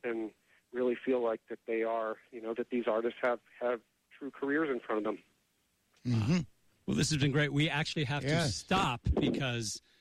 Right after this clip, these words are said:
Speaker 3: the
Speaker 2: The
Speaker 3: clock
Speaker 2: hour
Speaker 3: keeps
Speaker 2: is up.
Speaker 3: Yes. And we could, I could do another hour with Jonathan.
Speaker 2: Sure.
Speaker 3: But, um,
Speaker 1: Wow.
Speaker 3: yeah. Jonathan's saying, "Well, I
Speaker 1: I
Speaker 3: would not
Speaker 1: appreciate
Speaker 3: do
Speaker 1: it.
Speaker 3: another hour with them," but,
Speaker 2: Yeah.
Speaker 3: but,
Speaker 1: Oh,
Speaker 3: uh,
Speaker 1: please. I'd be, I'd be happy to.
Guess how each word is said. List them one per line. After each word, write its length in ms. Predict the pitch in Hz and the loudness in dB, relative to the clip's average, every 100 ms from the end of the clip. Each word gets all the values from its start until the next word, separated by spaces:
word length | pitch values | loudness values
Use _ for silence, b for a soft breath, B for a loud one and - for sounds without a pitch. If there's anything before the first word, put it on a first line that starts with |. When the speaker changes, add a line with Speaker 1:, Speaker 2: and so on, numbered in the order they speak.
| b b - | b b -10
Speaker 3:
the 80 | |
Speaker 2:
The 100 | 123 | -4
Speaker 3:
clock 120 | 123 117 | 0 2
Speaker 2:
hour 220 | 135 143 | 2 2
Speaker 3:
keeps 100 | 160 | 2
Speaker 2:
is 220 | 147 135 | 0 2
up. 180 | 127 - - - | 0 -2 -8 -4
Speaker 3:
Yes. 480 | 156 120 - - - _ | -2 -2 -4 -6 -10 _
And 220 | - 143 - | 0 0 2
we 160 | 139 | 0
could, 240 | - 135 113 - - - | 0 -2 -4 -18 -14 -8
I 100 | 147 | -2
could 200 | 190 110 | -2 0
do 180 | 120 | -2
another 320 | 104 104 104 101 | 0 0 0 -2
hour 340 | 107 143 113 - | -2 -2 -2 -4
with 140 | 101 | -10
Jonathan. 500 | - 104 95 90 113 110 | -6 -4 -4 -4 -2 0
Speaker 2:
Sure. 560 | - 101 104 143 107 | 0 4 4 4 2
Speaker 3:
But, 220 | 107 98 92 | 0 -4 -4
um, 340 | 110 95 92 85 | -4 0 0 2
Speaker 1:
Wow. 360 | 147 180 156 - _ _ - | 2 2 0 -6 _ _ -4
Speaker 3:
yeah. 220 | 120 98 85 _ b b b - _ _ | -2 -2 -8 _ b b b -20 _ _
Jonathan's 520 | - 165 160 151 120 | -2 0 2 0 -2
saying, 180 | - 139 | 0 2
"Well, 140 | 156 139 | 0 0
I 120 | 175 | 2
Speaker 1:
I 20 | |
Speaker 3:
would 160 | 147 160 | 2 2
not 220 | 139 127 | 2 0
Speaker 1:
appreciate 60 | |
Speaker 3:
do 120 | 151 139 | 0 0
Speaker 1:
it. 40 | |
Speaker 3:
another 280 | 120 131 123 | 0 -2 -2
hour 280 | 123 123 113 | 0 0 0
with 160 | 107 - | -2 -2
them," 380 | 190 220 104 | -2 0 -2
but, 180 | 98 98 | -4 -2
Speaker 2:
Yeah. 320 | 98 107 127 95 - | 2 4 2 0 -4
Speaker 3:
but, 120 | 117 | -2
Speaker 1:
Oh, 40 | 110 127 | 0 0
Speaker 3:
uh, 40 | 95 - | -2 -2
Speaker 1:
please. 280 | 147 151 131 - - | 0 0 -2 -10 -6
I'd 140 | 156 | -4
be, 160 | 156 139 | -2 -2
I'd 180 | 156 147 | -2 -2
be 120 | 151 | -2
happy 340 | 147 139 - - | -2 -2 -4 -8
to. 160 | 123 | -6